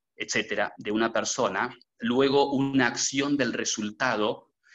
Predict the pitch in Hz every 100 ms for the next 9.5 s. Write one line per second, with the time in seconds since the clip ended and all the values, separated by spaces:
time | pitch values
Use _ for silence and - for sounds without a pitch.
0 | - 104 123 120 117 - 123 127 127 107
1 | 113 117 117 120 110 120 120 120 - 120
2 | 117 - _ 120 110 123 135 123 113 -
3 | 113 117 160 110 101 98 104 - 101 123
4 | 101 120 - _ _ - - 98 - 117
5 | 110 101 113 107 104 104 _ - - _
6 | 113 107 107 110 113 107 104 101 113 110
7 | 107 101 95 107 110 110 - 113 95 92
8 | 98 - 110 92 90 90 107 98 117 165
9 | - - 113 -